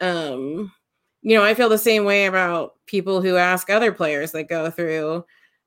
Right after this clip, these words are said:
um, that program, t-, you know, "Tell us more specifics about why you were gone." Like, no, like, you just need to know that they're entering that program and that's what it's there for, and that's their personal life, and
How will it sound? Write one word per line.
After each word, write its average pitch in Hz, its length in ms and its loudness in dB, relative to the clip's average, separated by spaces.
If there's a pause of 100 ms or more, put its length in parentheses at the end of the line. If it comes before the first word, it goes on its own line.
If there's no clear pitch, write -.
um, 165 640 -4
that 175 260 -2
program, 165 560 -4
t-, - 220 -20
you 175 180 -2
know, 151 360 -6
"Tell 185 200 2
us 185 180 2
more 180 220 2
specifics 175 600 -6
about 170 260 -2
why 160 180 0
you 165 160 -2
were 160 140 -6
gone." 160 440 -2
Like, 160 320 -6 (640)
no, 202 800 0
like, 214 320 2
you 220 160 -2
just 311 200 -2
need 320 160 4
to 311 60 2
know 247 240 4
that 269 160 0
they're 220 240 2
entering 226 400 0
that 220 220 -2
program 233 560 0
and 185 420 -2 (580)
that's 190 240 2
what 214 160 0
it's 208 120 -8
there 190 240 2
for, 247 400 2
and 185 260 0
that's 180 220 0
their 196 180 -2
personal 185 480 0
life, 220 440 -2
and 175 340 -2